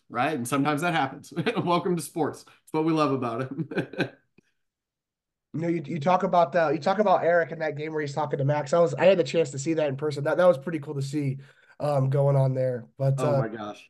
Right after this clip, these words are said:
Speaker 1: I love
Speaker 2: um,
Speaker 1: it.
Speaker 2: so having the chance now to coach at Liberty Christian that one year, um, you know,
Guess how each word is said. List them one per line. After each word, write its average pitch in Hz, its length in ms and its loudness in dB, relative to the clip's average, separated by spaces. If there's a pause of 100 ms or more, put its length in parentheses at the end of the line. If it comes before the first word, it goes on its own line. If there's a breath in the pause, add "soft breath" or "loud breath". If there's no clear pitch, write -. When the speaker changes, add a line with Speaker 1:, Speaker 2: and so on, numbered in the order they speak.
(160)
Speaker 1:
I 117 60 -8
love 120 260 -2
Speaker 2:
um, 151 200 0
Speaker 1:
it. - 280 -20
Speaker 2:
so 180 220 4
having 214 200 6
the 226 80 4
chance 202 320 0
now 180 200 4
to 175 240 0
coach 165 240 -2
at 160 60 -8
Liberty 165 200 -6
Christian 165 300 -6
that 151 160 2
one 156 160 0
year, 156 480 -2
um, 143 340 0
you 147 60 -2
know, 135 260 -4